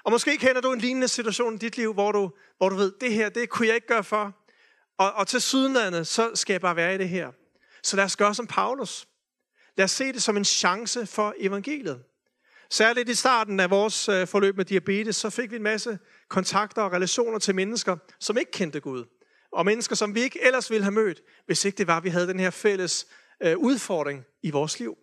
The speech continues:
Og sådan kan Gud bruge din smerte. Gud kan bruge din udfordring.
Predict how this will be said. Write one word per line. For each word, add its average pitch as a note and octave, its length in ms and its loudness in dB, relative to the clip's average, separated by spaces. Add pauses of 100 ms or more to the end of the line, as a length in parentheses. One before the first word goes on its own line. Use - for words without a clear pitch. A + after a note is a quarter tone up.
(580)
Og - 60 2
sådan C#4+ 180 0
kan C4+ 120 0
Gud C#4 160 2
bruge C4 200 -2
din C#4 140 0
smerte. A3 640 2 (180)
Gud B3 140 2
kan B3+ 120 -2
bruge B3 180 2
din C#4+ 180 -2
udfordring. G#3 680 2